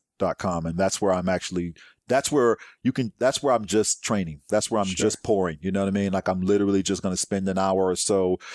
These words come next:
Speaker 1: on a webinar, just literally teaching as many of these types of techniques
Speaker 2: Mm-hmm.
Speaker 1: visually for people as possible. Um, th-,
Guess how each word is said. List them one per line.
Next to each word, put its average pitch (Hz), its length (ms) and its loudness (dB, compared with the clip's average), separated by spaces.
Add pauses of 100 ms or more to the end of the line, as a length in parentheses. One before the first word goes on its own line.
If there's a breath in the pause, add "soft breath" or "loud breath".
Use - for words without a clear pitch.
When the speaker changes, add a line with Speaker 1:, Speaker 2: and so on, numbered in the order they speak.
(420 loud breath)
Speaker 1:
on 110 160 2
a 107 60 2
webinar, 101 560 2
just 98 440 -2
literally 101 680 2 (460 loud breath)
teaching 113 320 0
as 92 160 0
many 117 480 0
of 92 200 -6
these 107 220 0
types 101 300 -4
of 104 100 -4
techniques 101 580 -4
Speaker 2:
Mm-hmm. 120 100 -6
Speaker 1:
visually 110 500 2
for 98 140 -4
people 92 360 -2
as 85 140 -2
possible. 85 640 -2 (420 loud breath)
Um, 90 420 0 (200)
th-, - 100 -6